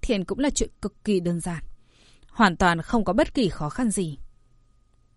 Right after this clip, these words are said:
Thật hâm mộ. Tiểu lão đầu rất hâm mộ, ghen ghét đến mức sắp chua thành tranh tinh. Sống đến số tuổi này, lão chưa từng có vận may giống như Lâm Phàm. Chỉ có thể nói vận mệnh của mỗi người thật sự không giống nhau.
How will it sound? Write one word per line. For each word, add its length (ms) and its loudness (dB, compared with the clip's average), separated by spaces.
Thật 240 10
hâm 360 4
mộ. 160 0
Tiểu 140 10
lão 160 6
đầu 240 8
rất 240 0
hâm 180 2
mộ, 180 0
ghen 360 4
ghét 180 0
đến 200 4
mức 120 2
sắp 280 -2
chua 200 6
thành 180 2
tranh 220 -2
tinh. 240 -2
Sống 340 4
đến 120 4
số 300 0
tuổi 220 2
này, 360 0
lão 140 2
chưa 180 2
từng 180 2
có 140 0
vận 200 0
may 240 2
giống 200 0
như 100 2
Lâm 180 2
Phàm. 300 -6
Chỉ 120 2
có 120 4
thể 180 4
nói 280 2
vận 260 0
mệnh 100 0
của 120 -2
mỗi 180 0
người 280 4
thật 180 0
sự 220 -4
không 260 0
giống 200 -2
nhau. 240 0